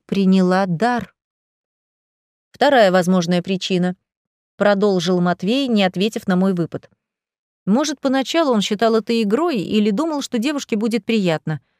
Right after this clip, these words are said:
А потом вдруг понял, что его поступки можно истолковать превратно,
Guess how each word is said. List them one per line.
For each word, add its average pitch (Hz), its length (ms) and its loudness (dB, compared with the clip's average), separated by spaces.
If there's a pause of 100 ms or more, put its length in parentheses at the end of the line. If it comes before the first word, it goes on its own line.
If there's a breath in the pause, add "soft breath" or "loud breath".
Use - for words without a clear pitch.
(440)
А 214 160 2
потом 320 340 0
вдруг 302 280 -2
понял, 359 400 0
что - 200 -4
его 302 200 0
поступки - 500 -2
можно 254 340 0
истолковать 220 680 0
превратно, 269 600 0